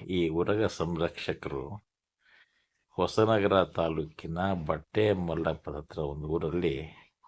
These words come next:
ಮನೆ ಉ-, ಹಂಚಿನ ಮಾಡಿನಲ್ಲಿರೋಂಥ ನಾಗರಹಾವನ್ನು ಹಿಡಿದು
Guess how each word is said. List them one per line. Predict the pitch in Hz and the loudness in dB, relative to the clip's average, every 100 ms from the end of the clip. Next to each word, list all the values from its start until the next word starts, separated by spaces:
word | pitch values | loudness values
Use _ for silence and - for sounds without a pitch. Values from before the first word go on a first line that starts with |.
| _ _ _ _ _ _ _ _ _ _ 98 87 | _ _ _ _ _ _ _ _ _ _ -6 0
ಮನೆ | 90 113 117 | 2 6 6
ಉ-, | 87 85 - - | 4 0 -6 -4
ಹಂಚಿನ | 92 104 - 120 104 | -2 -2 0 2 2
ಮಾಡಿನಲ್ಲಿರೋಂಥ | 87 87 98 107 120 110 95 92 87 85 78 82 | 2 2 4 6 6 4 2 2 2 -2 -4 -2
ನಾಗರಹಾವನ್ನು | 78 71 78 90 107 85 82 85 80 | -2 0 2 4 4 2 0 -2 -4
ಹಿಡಿದು | 76 76 82 80 101 120 151 | -4 -2 -2 0 0 0 -6